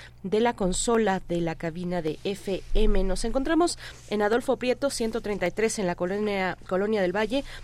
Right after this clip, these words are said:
y también nos encontramos en la web w w w punto radio punto unam punto m x y en las redes sociodigitales arroba P Movimiento en X, antes Twitter,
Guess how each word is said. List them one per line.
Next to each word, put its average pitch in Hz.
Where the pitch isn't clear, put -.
y 240
también 311
nos 311
encontramos 214
en 175
la 160
web 160
w 175
w 170
w 165
punto 175
radio 170
punto 180
unam 165
punto 175
m 214
x -
y 208
en 175
las 160
redes 180
sociodigitales 208
arroba 175
P 202
Movimiento 185
en 196
X, 208
antes 175
Twitter, 277